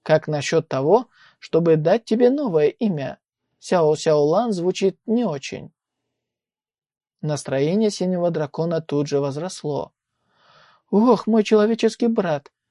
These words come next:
я благодарю тебя за это. Пожалуйста, дай мне его побыстрее". Я подумал и ответил: "Я буду называть тебя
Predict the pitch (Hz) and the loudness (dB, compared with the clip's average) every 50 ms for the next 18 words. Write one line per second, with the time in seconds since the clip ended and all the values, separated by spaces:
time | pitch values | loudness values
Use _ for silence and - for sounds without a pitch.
0 | _ - - 151 151 175 196 226 220 214 220 233 247 247 320 320 339 240 - 185 | _ -6 -4 0 0 2 2 4 6 6 6 6 4 0 0 -2 -2 -2 -2 0
1 | 180 170 165 202 233 254 196 - 147 139 135 - _ _ _ _ _ - 170 165 | 0 0 0 0 -2 -4 -4 -4 -4 -6 -6 -8 _ _ _ _ _ -4 -2 -2
2 | 147 160 196 254 240 202 - - - 151 131 - _ _ _ _ _ _ - 156 | 0 0 0 0 -2 -4 -10 -6 -6 -6 -6 -6 _ _ _ _ _ _ -6 -4
3 | 160 165 214 262 320 311 254 240 202 175 170 170 170 170 160 180 180 214 226 - | 0 0 2 0 0 0 0 0 0 0 0 0 -2 0 0 0 0 0 0 0
4 | - 269 262 226 170 139 123 - - _ _ _ _ _ _ _ _ _ _ _ | -2 -2 0 0 0 0 -2 -4 -6 _ _ _ _ _ _ _ _ _ _ _
5 | _ _ _ _ _ _ _ _ - - 147 165 165 160 - 170 151 139 156 208 | _ _ _ _ _ _ _ _ -8 -4 -2 -2 -2 -2 -2 -4 -4 -2 0 0
6 | 226 220 220 - - 208 233 - - 254 214 190 - - 139 127 - - _ _ | 0 0 -2 -2 -4 -4 -4 -4 -2 -2 -2 -2 0 -2 -2 -2 -2 -6 _ _
7 | _ _ _ _ _ _ _ _ _ _ _ _ - 147 143 143 147 151 147 147 | _ _ _ _ _ _ _ _ _ _ _ _ -8 -4 -4 0 2 2 2 2
8 | 139 139 156 180 185 180 170 165 160 147 127 135 135 135 156 202 226 _ - 226 | 2 2 4 4 4 4 2 -2 -2 -4 -4 -4 -2 0 0 -2 -2 _ -6 -2
9 | 220 240 226 220 220 220 | 2 4 4 4 4 0